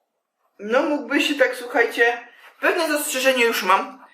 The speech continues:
bo mógłby się tak nie ruszać tutaj, mógłby być bardziej stabilniejszy, no ale dobra.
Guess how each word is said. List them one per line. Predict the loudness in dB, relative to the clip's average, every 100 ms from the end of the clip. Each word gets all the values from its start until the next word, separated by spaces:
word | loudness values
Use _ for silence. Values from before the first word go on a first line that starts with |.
| _ _ _
bo | -2
mógłby | -2 0 -2
się | 0
tak | 0 0 -4 -18 _ _ _ _ _ _ _
nie | -6 2
ruszać | 4 4 0 -2
tutaj, | -8 -10 -8
mógłby | -6 2 4
być | 4 4
bardziej | 2 2
stabilniejszy, | -4 -4 -2 -6 -8 -4 2
no | 2
ale | 4
dobra. | 2 0 -2 -4